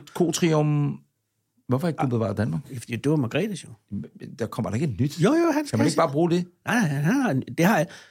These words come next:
Speaker 2: øh, Frederik havde folkets kærlighed, min styrke, altså Frederik den syvende. Det har alle sammen. De har deres eget.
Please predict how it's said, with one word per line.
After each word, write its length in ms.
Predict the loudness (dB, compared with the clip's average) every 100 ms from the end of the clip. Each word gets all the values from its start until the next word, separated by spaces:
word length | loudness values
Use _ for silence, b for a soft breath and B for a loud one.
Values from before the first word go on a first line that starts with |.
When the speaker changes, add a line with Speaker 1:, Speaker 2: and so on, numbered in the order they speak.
| B _
Speaker 2:
øh, 520 | 2 4 2 0 -4
Frederik 520 | -4 -4 0 2 2 4
havde 200 | 2 2
folkets 260 | 0 0 -2
kærlighed, 280 | 0 2 2
min 180 | 0
styrke, 340 | -2 0 0 0
altså 260 | -2 -2
Frederik 180 | -2 -4
den 80 | -4
syvende. 400 | -4 -4 -4 -6 -2
Det 80 |
har 160 | 2 2
alle 140 | 2
sammen. 200 | 0 -4 2
De 40 |
har 120 | 2
deres 180 | 4 2
eget. 240 | 0 -2